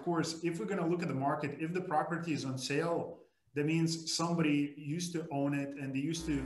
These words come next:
cash flow positive or negative. That, that's of course when the un-, underwriting comes in place, but that means if the pro-, if somebody is selling the property, if I'm gonna buy it without doing the, the, the perfect underwriting, is, is it,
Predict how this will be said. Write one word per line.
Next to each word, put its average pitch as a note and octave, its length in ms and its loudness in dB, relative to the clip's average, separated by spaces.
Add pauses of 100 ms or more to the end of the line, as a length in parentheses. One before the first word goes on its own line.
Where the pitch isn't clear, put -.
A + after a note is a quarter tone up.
cash C#3 260 -4
flow C#3 240 -2
positive C#3 640 0
or B2+ 120 -2
negative. C#3 400 -2
That, D#3+ 220 -2
that's E3 180 -2
of D#3 80 -4
course D#3+ 280 0
when D3 140 0
the D3+ 140 0
un-, E3 200 0
underwriting D3 440 2
comes D3 220 -2
in C3 160 -2
place, D3+ 440 0 (280)
but D3 100 0
that D#3 120 2
means F3 260 0
if F#3 180 -2
the F#3 100 0
pro-, F3 220 -2
if F3 320 -2
somebody F3+ 380 2
is C#3 260 -2
selling E3 300 0
the C3+ 60 2
property, D3+ 540 0 (200)
if F#3 180 -4
I'm D#3 140 0
gonna D3 160 2
buy C#3+ 260 4
it C#3+ 200 -2
without D3 400 0
doing D#3 280 2
the, B2+ 220 0 (420)
the, C3 300 -2
the C#3 60 -4
perfect D#3+ 760 -2 (120)
underwriting, C#3 800 2
is, D3+ 200 2
is D#3+ 200 -2
it, E3+ 180 -2